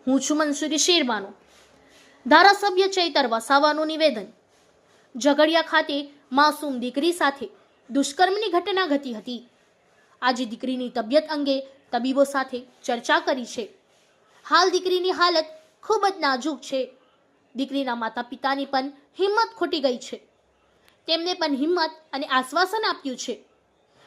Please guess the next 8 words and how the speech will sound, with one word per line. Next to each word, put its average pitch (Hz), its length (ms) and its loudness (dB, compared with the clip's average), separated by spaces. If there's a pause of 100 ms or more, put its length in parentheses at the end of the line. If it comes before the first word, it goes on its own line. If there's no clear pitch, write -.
(120)
આવી 320 180 0
દુષ્કર્મની 359 640 -4
ઘટના 330 440 -6 (340)
બે 262 160 2
હજાર 277 220 0
ચોવીસમાં 285 640 -2 (280)
છસો 302 320 -2
અડતાળીસ 294 540 2